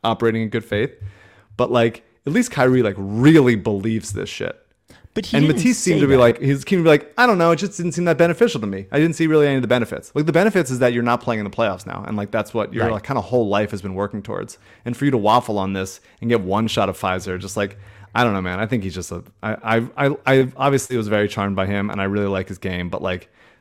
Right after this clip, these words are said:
Speaker 1: this is, this is such loser shit. Like, it's such, there's always such, there's always stuff, like, hanging around the Sixers, and it's just, like, such loser shit. Like, just get the fucking vaccine, especially when it was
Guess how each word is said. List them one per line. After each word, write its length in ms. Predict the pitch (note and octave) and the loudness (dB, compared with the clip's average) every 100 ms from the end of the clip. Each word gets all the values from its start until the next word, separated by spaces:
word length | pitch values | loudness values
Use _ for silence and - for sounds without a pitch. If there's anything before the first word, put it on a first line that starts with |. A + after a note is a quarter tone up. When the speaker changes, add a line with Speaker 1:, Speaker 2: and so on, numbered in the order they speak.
| _ | _
Speaker 1:
this 200 | C3+ B2 | 0 0
is, 140 | G2+ - | -6 -10
this 240 | C#3 B2+ B2+ | -4 -2 -2
is 80 | |
such 260 | - C3 - | 0 -2 0
loser 300 | A2 F#2+ F#2+ | -4 -4 -6
shit. 280 | - G2+ - | -6 -8 -6
Like, 140 | A2 | -6
it's 140 | A2 - | -6 -4
such, 360 | C3 A#2+ - | -2 -2 -4
there's 220 | B2 A2 - | -8 -6 -2
always 360 | A#2+ B2 A#2 | 0 2 2
such, 200 | C3 A#2+ - G2+ | 0 -4 -6 -10
there's 200 | - A2 | -8 -8
always 320 | - A#2+ B2+ B2 | -4 0 0 2
stuff, 280 | B2 A2+ - - - - - | 0 -2 -6 -20 -20 -20 -10
like, 140 | A#2 | -10
hanging 280 | - B2 B2 | -4 -2 0
around 200 | A#2+ A#2 | 2 0
the 60 | A2 | 0
Sixers, 520 | - A2+ - G#2+ G2+ | -2 -4 -4 -6 -6
and 100 | B2 | -10
it's 100 | G#2+ | -10
just, 160 | A2 A#2+ | -8 -8
like, 140 | G#2+ | -8
such 420 | - - A#2+ - | -6 -2 -2 -2
loser 340 | B2 A#2+ A#2 A2 | -2 -2 -2 -6
shit. 240 | - B2 | -6 -6
Like, 100 | B2 | -6
just 220 | - C#3+ | -10 -10
get 160 | - D#3 | -8 -8
the 80 | - | -6
fucking 320 | D3 C3+ A#2+ | -6 -4 -4
vaccine, 560 | G#2+ G#2 - A2+ A2+ G#2+ - _ _ _ | -4 -4 -2 -2 -2 -4 -12 _ _ _
especially 440 | - - D3+ C#3+ C#3+ | -12 -2 0 2 2
when 140 | B2 | 2
it 80 | A#2+ | 0
was 240 | A2+ G#2+ | -2 -4